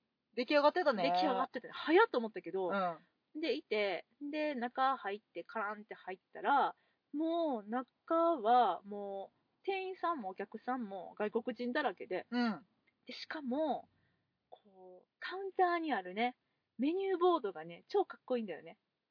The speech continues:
Speaker 1: フライトボードっていうのは
Speaker 2: そうそうそうそう。
Speaker 1: あれってやろ？
Speaker 2: あの、えっとね、デパーチャーボードっていう。
Speaker 1: あ、うん。
Speaker 2: うん。あのー、
Speaker 1: あの、カタカタカタカタって言いそうなぐらいの。
Speaker 2: そうそう、何時から飛行機出るよみたいな、
Speaker 1: うん。
Speaker 2: あれをアレンジして、
Speaker 1: うん。
Speaker 2: あの、作られてる、あの、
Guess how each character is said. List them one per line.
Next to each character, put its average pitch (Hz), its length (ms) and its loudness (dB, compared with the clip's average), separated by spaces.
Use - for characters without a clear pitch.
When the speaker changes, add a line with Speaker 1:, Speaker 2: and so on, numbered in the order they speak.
Speaker 1:
フ - 140 -4
ラ 415 160 2
イ 427 160 0
ト 381 100 0
ボ 349 220 2
ー - 20 -6
ド 196 120 -4
っ - 20 -6
て - 640 -4
い 349 40 0
う - 40 -2
の 427 40 4
は 403 40 2
Speaker 2:
そ - 0 -
う - 0 -
そ - 0 -
う - 0 -
そ - 60 -4
う - 0 -
そ 415 80 4
う。 - 20 8
Speaker 1:
あ - 80 8
れ - 60 4
っ - 40 2
て 220 80 -2
や 214 80 0
ろ？ 214 60 -6
Speaker 2:
あ 208 160 -8
の、 208 100 -12
え - 40 -6
っ - 20 -2
と 214 80 -4
ね、 185 220 -12
デ 277 80 -6
パ 359 140 -4
ー 370 140 4
チ - 140 -2
ャ 381 100 6
ー - 20 4
ボ 415 180 2
ー 262 40 -2
ド 165 80 -2
っ - 40 -12
て - 60 -18
い - 20 -14
う。 - 40 2
Speaker 1:
あ、 240 240 6
う 220 100 0
ん。 247 40 2
Speaker 2:
う - 40 2
ん。 202 180 -6
あ 226 60 -4
の 226 80 -2
ー、 226 60 2
Speaker 1:
あ 233 80 0
の、 - 0 -
カ 226 80 4
タ 359 80 6
カ 254 80 0
タ 226 80 4
カ 220 60 0
タ - 80 0
カ - 80 -4
タ 359 80 8
っ 359 100 4
て 220 80 -4
言 220 100 0
い 240 40 -2
そ 226 120 2
う 202 60 4
な 170 80 -2
ぐ 160 80 -4
ら 156 100 -2
い 156 60 -6
の。 156 140 -4
Speaker 2:
そ - 60 0
う 370 40 8
そ 294 160 2
う、 - 20 0
何 311 240 2
時 311 100 -14
か 214 140 0
ら 185 260 0
飛 226 120 -14
行 214 160 -2
機 185 100 -16
出 185 120 -2
る 190 40 -4
よ 302 140 2
み 277 120 -4
た 185 140 -2
い 170 60 -8
な、 214 200 0
Speaker 1:
う 254 40 2
ん。 214 200 0
Speaker 2:
あ 381 160 6
れ 381 180 4
を 370 160 4
ア 254 80 4
レ 285 120 0
ン 269 80 -6
ジ 196 120 -12
し - 140 -20
て、 262 320 2
Speaker 1:
う - 40 0
ん。 196 40 0
Speaker 2:
あ 185 60 0
の、 196 200 -8
作 - 240 -2
ら 208 80 0
れ 190 140 -2
て 208 160 -2
る、 311 320 4
あ 202 80 0
の、 202 160 -6